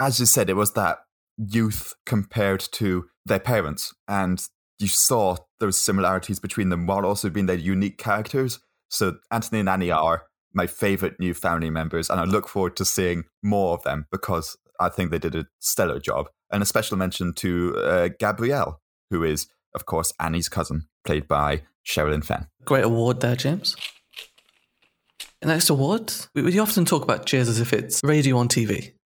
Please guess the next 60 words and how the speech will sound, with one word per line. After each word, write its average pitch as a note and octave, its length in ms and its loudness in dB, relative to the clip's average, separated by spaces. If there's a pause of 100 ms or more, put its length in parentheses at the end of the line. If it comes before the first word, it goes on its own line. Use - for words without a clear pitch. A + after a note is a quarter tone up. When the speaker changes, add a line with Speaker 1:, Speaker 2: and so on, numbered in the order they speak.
Speaker 2:
where A#2 140 4
it's B2+ 100 6
so, C3+ 240 4
so - 180 2
well A#2+ 200 2
written G#2+ 360 0
that, G2 320 0
you A2+ 100 2
know, G#2+ 100 4
you, G#2+ 240 2
you B2 80 2
could B2+ 160 2
just C3 160 4
hear A2+ 220 0
it - 40 -2
and - 160 -2
you'd, G#2+ 180 -4 (220)
you'd - 140 -6
find A2+ 240 0
it - 80 -12
funny. A#2 340 -4
I'm D#3 200 2
throwing E3 260 4
that D#3+ 180 2
logic B2+ 320 2
out B2 100 2
the B2 80 0
window. A#2+ 360 0 (100)
Best D#3 240 0
visual D#3+ 360 2
gag. - 300 -2 (220)
First - 300 2
one, D3+ 260 -2 (140)
in C#3 120 4
Diane B2 280 4
Chambers' A#2+ 360 2
day, D#3+ 220 0
get B2+ 160 0
a - 40 2
lovely C3 260 2
shot - 200 0
of A2 100 -2
the A#2 100 2
opera, C#3 520 -2
and, A#2+ 260 2
uh, A2 220 4
after B2+ 200 0
a B2+ 40 -4
bit C3 120 2
of A#2 60 0
time, A#2+ 220 2
we, A2+ 300 2
we B2 140 2
have A#2 160 2
a A#2 40 0
sort - 200 -4
of - 60 -16
pan C#3+ 260 4
across B2 320 2
everyone A#2 460 2